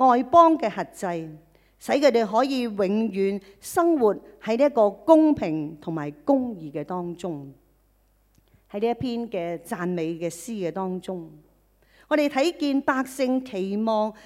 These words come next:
新登位呢一個嘅君王係要以公平公義治理佢嘅國，將平安帶俾人民。如果佢真係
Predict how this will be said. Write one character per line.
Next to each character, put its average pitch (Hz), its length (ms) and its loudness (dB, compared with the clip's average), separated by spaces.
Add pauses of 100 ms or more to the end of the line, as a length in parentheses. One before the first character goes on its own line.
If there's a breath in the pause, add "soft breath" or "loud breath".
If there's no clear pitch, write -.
(120 loud breath)
新 339 360 6
登 311 480 2
位 196 260 4
呢 233 100 0
一 277 60 2
個 233 120 0
嘅 190 180 -2
君 269 400 0
王 165 260 -4 (260 soft breath)
係 254 100 0
要 277 180 2
以 254 400 -2 (200)
公 349 340 8
平 175 360 -2 (160)
公 320 440 6
義 180 340 -8 (180)
治 - 200 -10
理 190 520 2
佢 180 200 -2
嘅 165 120 -2
國， 160 520 -4 (340 soft breath)
將 277 320 4
平 170 380 -8
安 233 440 -6 (200)
帶 175 260 -4
俾 165 400 -6
人 175 100 -8
民。 131 520 -12 (1500)
如 190 140 4
果 285 100 6
佢 220 300 2
真 302 360 4
係 180 400 0